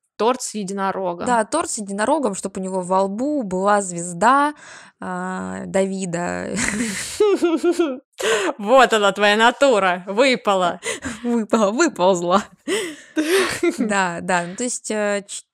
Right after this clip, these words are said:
Speaker 2: если вы сформулируете чётко, вы и сами будете довольны, и окружающим будет проще вас порадовать.
Speaker 1: Мгм.
Speaker 2: А, вот.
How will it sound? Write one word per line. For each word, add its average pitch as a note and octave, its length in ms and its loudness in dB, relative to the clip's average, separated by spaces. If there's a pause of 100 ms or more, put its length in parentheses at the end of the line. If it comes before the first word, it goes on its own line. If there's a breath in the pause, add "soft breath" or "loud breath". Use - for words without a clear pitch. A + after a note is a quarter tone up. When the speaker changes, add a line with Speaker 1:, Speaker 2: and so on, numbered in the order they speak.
(100)
Speaker 2:
если B3 260 -2
вы A#3+ 220 -2
сформулируете A#3 680 -6
чётко, E3 440 -10
вы F#3+ 140 -8
и G3+ 40 -8
сами A3 320 -8
будете E3 640 -12
довольны, D#3+ 800 -10
и G#3 60 -10
окружающим F3+ 640 -10
будет E3+ 280 -12
проще - 380 -12
вас F3 380 -12
порадовать. E3 640 -10 (220)
Speaker 1:
Мгм. G3 640 -10
Speaker 2:
А, F3+ 120 -8
вот. D#3 340 -12